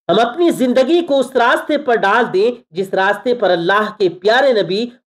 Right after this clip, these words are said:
हुजूर सल्लल्लाहु अलैहि वआलिहि वसल्लम ने अपनी जिंदगी गुजारी है। अल्लाह तबारक व तआला से दुआ है कि अल्लाह पाक हम सबों को नेक और अच्छे अच्छे अमाल करने की तौफीक अता फरमाए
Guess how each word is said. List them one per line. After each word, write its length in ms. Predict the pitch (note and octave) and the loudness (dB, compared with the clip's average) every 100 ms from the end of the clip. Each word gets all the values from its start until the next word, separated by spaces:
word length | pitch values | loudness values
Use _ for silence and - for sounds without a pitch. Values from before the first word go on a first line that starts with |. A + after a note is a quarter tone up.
| F#3+ | -8
हुजूर 480 | F3 D4 E4 D#4+ C4+ | -8 -4 -2 -2 -2
सल्लल्लाहु 680 | A#3+ G#3 G#3 A#3 B3 B3+ | 0 2 2 0 2 2
अलैहि 380 | A3 G3 G3 A3 | 4 2 0 0
वआलिहि 460 | G3+ F3+ F#3 F3 G#3 | -2 0 -2 -2 -4
वसल्लम 400 | E3+ E3 A3 G3 | -4 -2 -4 0
ने 220 | F#3 G#3+ | 0 0
अपनी 420 | - F3+ A3 F#3 | 0 -6 -4 -4
जिंदगी 580 | D3+ G3 A#3+ C4+ B3 B3 | -4 -6 -2 0 0 -2
गुजारी 480 | E3+ E3+ D#3+ F3 E3+ C#3+ | -2 0 0 -2 -4 -4
है। 200 | F#3 G3 - - | -4 -6 -14 -4
अल्लाह 200 | D#4+ E4 | 0 2
तबारक 460 | D#4+ C4+ C4 C#4 B3 | 2 2 2 2 0
व 100 | G#3 | -2
तआला 300 | A#3 A3+ A#3+ | 0 0 0
से 160 | A#3+ A3+ | 0 -2
दुआ 260 | F#3 G#3+ G3 | 0 0 0
है 260 | F#3+ B3+ | 2 0
कि 120 | B3 | 0
अल्लाह 200 | F#3 G3 | 0 0
पाक 340 | G3 E3+ G3+ G3 | 0 0 0 -2
हम 140 | F#3 F3+ | -6 -4
सबों 340 | B3 A3 C4 | -4 0 0
को 300 | B3 F4 G#3+ - _ E3+ | 2 0 -2 -4 _ -4
नेक 480 | F3+ A#3 C#4+ C#4+ G3 | 0 2 2 0 0
और 80 | |
अच्छे 320 | F#3+ F#3+ - F3+ | 0 -2 -2 -4
अच्छे 280 | F3 A3 | -2 -2
अमाल 360 | E3+ E3+ F#3+ G#3+ | 0 2 2 0
करने 340 | G3 E3 F#3 | 0 -2 0
की 160 | F#3 E3 | -2 -6
तौफीक 560 | D3 D3+ D3+ G3 F#3+ D3 | -2 -2 -2 -6 -4 -2
अता 220 | D3 G3 | 0 -2
फरमाए 460 | F#3+ D3+ D#3 F3+ | 0 0 2 0